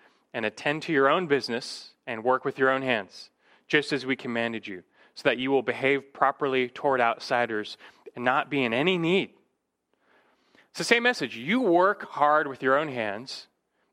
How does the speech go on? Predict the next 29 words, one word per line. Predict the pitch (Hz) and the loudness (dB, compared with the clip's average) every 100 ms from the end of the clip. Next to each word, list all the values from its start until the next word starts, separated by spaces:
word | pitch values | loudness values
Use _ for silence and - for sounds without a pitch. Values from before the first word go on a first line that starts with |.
| _ - | _ -14
and | 107 | -4
then | 120 | -2
you | 156 | -2
take | 156 156 | 0 0
care | - 143 131 | 2 2 4
of | 127 120 _ _ | 2 -4 _ _
your | 123 143 151 | 2 4 4
needs | 120 107 110 - - - _ _ | 0 -4 -4 -6 -8 -12 _ _
so | - 139 | 0 0
that | 120 | 2
you | 131 | 2
are | 131 | 2
not | 120 110 117 - - | 4 2 0 -4 -2
in | 135 | 0
any | 127 131 | 0 0
need. | 135 165 113 _ _ _ _ _ _ - - - | 2 0 -2 _ _ _ _ _ _ -20 -20 4
Christians | 214 226 226 214 | 4 4 2 2
especially, | - 254 254 175 | 4 2 4 4
we're | 160 190 | 6 4
to | - | 4
be | 196 | 4
a, | 156 156 | 6 4
a | 143 | 2
blessing | 135 143 247 - 302 208 | 2 6 6 4 2 4
on | 151 | 4
society, | 139 147 - 117 147 156 | 2 0 2 4 2 0
not | 120 117 - | 2 2 0
a | 139 | 2
burden. | 160 202 | 2 2